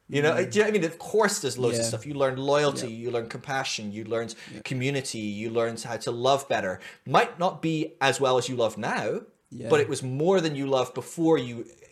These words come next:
Speaker 1: entered into this kind of community that loved you so much. Um,
Speaker 2: Mm.
Speaker 1: and so it's, it's recognizing that people are at different stages, but there's so much to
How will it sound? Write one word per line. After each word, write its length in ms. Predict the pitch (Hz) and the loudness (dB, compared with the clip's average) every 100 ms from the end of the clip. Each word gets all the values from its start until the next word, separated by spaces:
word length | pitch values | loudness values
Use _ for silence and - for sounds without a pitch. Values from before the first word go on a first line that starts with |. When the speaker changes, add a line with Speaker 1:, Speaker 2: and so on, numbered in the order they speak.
| 123 _ 120 | -18 _ -4
Speaker 1:
entered 260 | 127 123 | -4 -4
into 160 | 113 117 | -10 -8
this 120 | 107 | -8
kind 160 | 127 110 | -8 -10
of 60 | |
community 340 | - 113 113 104 | -8 -8 -6 -6
that 160 | 104 | -4
loved 220 | 110 104 107 | -2 -4 -6
you 60 | |
so 200 | - 107 | -6 -4
much. 520 | 104 110 - - - - | -4 -6 -6 -10 -10 -4
Um, 300 | 110 107 120 | -2 -2 -6
Speaker 2:
Mm. 40 | 120 113 - - _ _ | -10 -14 -16 -20 _ _
Speaker 1:
and 140 | 131 131 | -8 -2
so 100 | 156 | 0
it's, 280 | - - - | 0 -4 -4
it's 220 | 139 131 | -6 -2
recognizing 680 | 151 180 151 123 110 110 110 | 0 -2 -4 -4 -4 -6 -8
that 120 | 107 | -10
people 260 | - 117 110 | -10 -8 -8
are 40 | |
at 60 | 95 | -8
different 200 | 107 95 | -10 -8
stages, 300 | - 120 113 | -6 -6 -6
but 100 | - | -12
there's 100 | 104 | -6
so 440 | - - 127 143 | -4 -2 -4 -6
much 260 | 131 85 - | -8 -8 -10
to 100 | 107 | -10